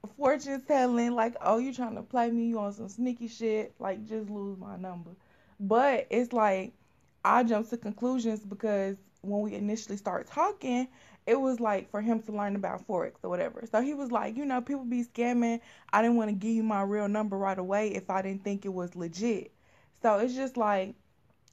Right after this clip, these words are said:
you never know what, you know, what somebody motives is or why they doing stuff. So I actually, I read this book, or I listened to it on audio, but it's a book. It's called The Four Agreements. And one of the agreements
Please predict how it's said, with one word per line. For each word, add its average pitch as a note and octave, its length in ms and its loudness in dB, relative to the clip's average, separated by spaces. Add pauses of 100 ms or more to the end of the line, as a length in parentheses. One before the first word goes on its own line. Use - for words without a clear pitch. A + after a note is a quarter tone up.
(200)
you D#4+ 220 2
never E4+ 280 4
know G3 420 4
what, G#3+ 440 2
you A#3+ 140 -2
know, G#3 160 4
what G#3+ 200 0
somebody A3 320 0
motives G3+ 500 -2
is F#3+ 360 -4
or F3 320 -4 (300)
why G3+ 240 4
they G3+ 160 0
doing F#3+ 300 -2
stuff. B3+ 340 -4 (380)
So A3 140 6
I G#3 160 6
actually, D4 540 -2
I G#3+ 120 -2
read A3+ 340 -2
this G#3+ 260 -8 (280)
book, G#3 480 -8
or G3 140 2
I A3 80 0
listened A3+ 340 -4
to G3+ 140 -6
it F3+ 40 -8
on F3 120 -8
audio, F3+ 420 -4
but G3+ 160 -4
it's A3+ 120 -4
a F#3+ 60 -2
book. G#3 280 -4
It's G3+ 100 -14
called F#3 240 -6
The F#3 60 -8
Four G3+ 260 -4
Agreements. F#3 520 -6 (480)
And G3+ 180 2
one A#3 140 4
of C4+ 120 0
the B3 140 2
agreements B3 520 0